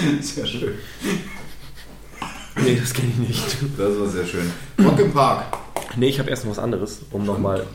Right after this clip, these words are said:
Speaker 1: Hast du schon mal
Speaker 2: Ist
Speaker 1: dran?
Speaker 2: egal, aber dann, das ist noch so ein
Speaker 1: Ja.
Speaker 2: bisschen, hat das noch mit dem zu tun, was wir gerade besprochen haben, nämlich die
Speaker 1: Ah,
Speaker 2: die
Speaker 1: äh, kurz, sollte man die Kommentarfunktion, also das, das wär, haben wir jetzt gar nicht.
Speaker 2: Das stimmt.
Speaker 1: Wie findest du das?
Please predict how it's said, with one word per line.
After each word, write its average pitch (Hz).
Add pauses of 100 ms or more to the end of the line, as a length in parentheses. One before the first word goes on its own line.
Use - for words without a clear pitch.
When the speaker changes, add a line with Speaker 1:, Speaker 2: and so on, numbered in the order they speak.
(160)
Speaker 1:
Hast -
du -
schon 98
mal -
Speaker 2:
Ist 147
Speaker 1:
dran? 160
Speaker 2:
egal, 147
aber 120
dann, 123
das 117
ist -
noch 131
so 127
ein 113
Speaker 1:
Ja. -
Speaker 2:
bisschen, 151
hat 123
das 120
noch 120
mit 117
dem 113
zu 113
tun, 120
was 104
wir 101
gerade 98
besprochen 101
haben, 87 (100)
nämlich 98
die 95 (420)
Speaker 1:
Ah, - (140)
Speaker 2:
die 127 (600)
Speaker 1:
äh, 117
kurz, - (200)
sollte 117
man 160
die 131
Kommentarfunktion, 113
also 107
das, 123
das 139
wär, 156
haben 147
wir 151
jetzt -
gar 110
nicht. - (500)
Speaker 2:
Das 117
stimmt. 131
Speaker 1:
Wie 135
findest 151
du 131
das? 98